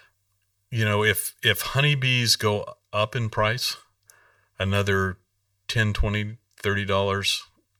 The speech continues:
uh, a hive, um, we are gonna be, we are, demand is gonna be huge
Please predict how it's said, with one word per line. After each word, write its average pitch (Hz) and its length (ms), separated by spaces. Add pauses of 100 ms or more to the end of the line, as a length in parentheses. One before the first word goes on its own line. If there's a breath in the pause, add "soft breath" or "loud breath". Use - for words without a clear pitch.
(340)
uh, 92 340
a 90 100
hive, 95 520 (840 soft breath)
um, 90 440 (160)
we 110 260
are 107 100
gonna 98 200
be, 95 280
we 107 280
are, 95 220 (540)
demand 101 360
is 90 100
gonna 87 160
be 85 80
huge 85 440